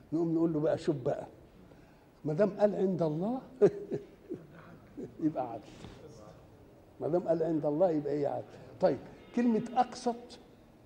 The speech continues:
يدل على أن اللي ما أز-، ما، ما أزالش،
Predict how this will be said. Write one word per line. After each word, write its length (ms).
يدل 360
على 380
أن 280
اللي 320
ما 240
أز-، 160
ما، 400
ما 160
أزالش، 440